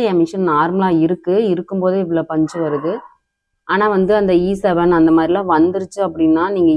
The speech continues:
எடுக்க எடுக்க அந்த பஞ்சு வந்துகிட்டே இருக்கும். அவ்வளோ பஞ்சு இருக்கும். அதனால தான் அந்த இ செவன், இ சிக்ஸ் எல்லாம் வருது. என் மிஷின்ல அப்படிதான் ஆச்சு. So, அதனால தான் சொல்றேன். எப்படி வரும்னு பாத்தீங்கன்னா, நம்ம இதுல தைக்கிறோம் பாத்தீங்களா, இதுல வந்து அந்த பல்ஸ்ல வந்து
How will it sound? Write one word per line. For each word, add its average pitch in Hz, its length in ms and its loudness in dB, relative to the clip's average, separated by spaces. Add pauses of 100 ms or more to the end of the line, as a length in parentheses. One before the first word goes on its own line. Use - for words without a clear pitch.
எடுக்க 175 300 0
எடுக்க 175 220 -4
அந்த 185 180 -6
பஞ்சு 165 360 -4
வந்துகிட்டே 170 560 -2
இருக்கும். 160 460 -6 (520)
அவ்வளோ 175 280 0
பஞ்சு 185 320 0
இருக்கும். 160 320 0
அதனால 180 380 0
தான் 208 200 0
அந்த 160 240 2 (100)
இ 160 160 0
செவன், 170 360 -2
இ 170 120 2
சிக்ஸ் 170 320 -10
எல்லாம் 165 240 -2
வருது. 151 380 -2 (1200)
என் 190 200 0
மிஷின்ல 202 320 -2
அப்படிதான் 165 360 0
ஆச்சு. 165 360 -2 (100)
So, - 160 -14
அதனால 160 300 0
தான் 175 140 -2
சொல்றேன். 165 280 0
எப்படி 170 260 2
வரும்னு 185 300 0
பாத்தீங்கன்னா, 170 360 0
நம்ம 175 220 0
இதுல 156 220 0
தைக்கிறோம் 175 400 -4
பாத்தீங்களா, 156 480 -2
இதுல 156 240 -2
வந்து 160 220 0
அந்த 175 200 -4
பல்ஸ்ல 165 460 -2
வந்து 165 280 -2